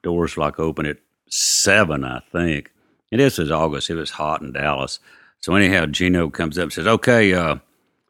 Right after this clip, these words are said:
so he goes up and he opens, goes up by the front door, and he has Gary McDonald <laughs> stand there with, like, a, a, a tire iron <laughs> or a bat. And then he has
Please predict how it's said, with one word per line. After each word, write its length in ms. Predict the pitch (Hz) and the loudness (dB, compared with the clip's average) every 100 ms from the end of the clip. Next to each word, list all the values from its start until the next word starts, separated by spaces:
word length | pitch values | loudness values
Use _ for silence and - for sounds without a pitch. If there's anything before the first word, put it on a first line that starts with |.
| _ _ _ | _ _ _
so 140 | - 95 | -2 0
he 80 | |
goes 320 | 85 117 127 127 | 2 4 4 4
up 160 | 123 | 2
and 80 | 92 | 2
he 140 | 92 | 0
opens, 540 | 110 113 92 78 - - _ _ _ _ - | 2 0 -4 -6 -8 -10 _ _ _ _ -6
goes 180 | 113 127 | -4 0
up 120 | 107 | 0
by 100 | 98 | 0
the 140 | 78 | -2
front 360 | - 113 120 95 | -4 -2 -2 0
door, 340 | 92 85 85 | -2 0 -4
and 180 | - 73 | -6 -12
he 80 | 65 82 | -12 -10
has 360 | 76 - - - | -10 -12 -16 -2
Gary 280 | 190 226 117 | 4 4 4
McDonald 760 | 101 82 78 95 95 80 76 | 0 -2 2 4 4 2 -4
<laughs> 40 | - | -2
stand 380 | - 110 107 | 0 2 2
there 160 | 101 90 | 2 0
with, 220 | 80 - | -4 -8
like, 260 | 76 80 80 | -6 -6 -6
a, 140 | 69 _ - _ _ _ _ _ _ _ - | -12 _ -20 _ _ _ _ _ _ _ -8
a, 160 | 78 76 - | -6 -6 -6
a 120 | 76 | -6
tire 460 | - 98 110 92 | -2 2 6 6
iron 240 | 73 71 - - - - | 4 2 -2 -6 -4 -2
<laughs> 300 | - - - | -4 -8 -6
or 160 | 87 | -2
a 100 | 82 | -2
bat. 680 | 71 73 76 98 82 69 - - - - - - - | -4 -2 4 4 4 0 -8 -14 -14 -14 -14 -16 -10
And 140 | - 98 | -4 2
then 60 | |
he 120 | 92 92 | 2 4
has 360 | 104 92 - | 2 2 -2